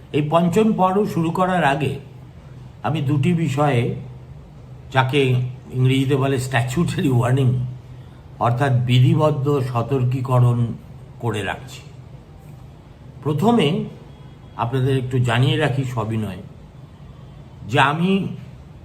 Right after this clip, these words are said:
একটা বই লেখার মতলবে আছি, যেখানে আমি বুদ্ধদেব ভট্টাচার্য সংক্রান্ত অনেক কথা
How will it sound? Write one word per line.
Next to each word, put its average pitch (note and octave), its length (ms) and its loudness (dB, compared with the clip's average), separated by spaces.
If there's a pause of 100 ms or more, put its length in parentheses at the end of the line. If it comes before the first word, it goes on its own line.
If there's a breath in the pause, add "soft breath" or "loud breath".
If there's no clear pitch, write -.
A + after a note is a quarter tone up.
(120)
একটা B2+ 320 0 (1120)
বই F3 280 6
লেখার D3+ 440 2 (720)
মতলবে B2 520 4
আছি, - 280 -8 (1800)
যেখানে E3 440 2
আমি D#3+ 280 0 (420)
বুদ্ধদেব B2+ 540 2 (160)
ভট্টাচার্য C3 560 0 (140)
সংক্রান্ত G#2+ 460 -4 (1600)
অনেক G3+ 260 2 (140)
কথা B2 340 2